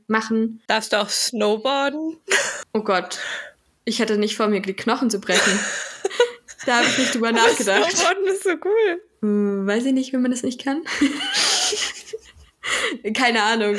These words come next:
Speaker 1: Nee, nee, glaub ich nicht. Also ich glaub, es muss schon alpin sein. Aber Slalom oder Slopestyle könnte ich zum Beispiel machen. Tatsächlich ist es in Österreich so, dass wenn du den Ski-Instructor machst, also es ist halt ein ganz anderes System,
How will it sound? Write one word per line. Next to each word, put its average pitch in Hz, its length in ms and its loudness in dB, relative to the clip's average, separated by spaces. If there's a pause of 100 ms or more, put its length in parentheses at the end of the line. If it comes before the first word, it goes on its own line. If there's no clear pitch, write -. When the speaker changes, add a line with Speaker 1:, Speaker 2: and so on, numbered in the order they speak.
(140)
Speaker 1:
Nee, 202 140 0
nee, 226 220 4
glaub 208 260 0
ich 220 100 -4
nicht. 202 380 0
Also 190 180 0
ich - 60 -8
glaub, 196 180 -2
es - 120 -6
muss 208 180 0
schon 196 100 -4
alpin 202 340 -2
sein. 196 200 -6
Aber 202 160 2
Slalom 220 420 0
oder 185 140 0
Slopestyle 185 480 0
könnte 196 240 -2
ich 196 60 -10
zum 196 120 -4
Beispiel 190 220 -4
machen. 196 360 -6 (680)
Tatsächlich 247 340 0
ist 247 160 0
es 220 80 0
in 214 140 0
Österreich 208 480 0
so, 220 220 2
dass 190 380 0
wenn 196 200 2
du 202 420 2
den 185 500 0
Ski-Instructor 233 1400 0
machst, - 480 -2 (880)
also 220 140 2
es 190 60 -6
ist 208 60 -4
halt 202 120 0
ein 190 60 -2
ganz 185 160 0
anderes 185 280 -2
System, 208 480 0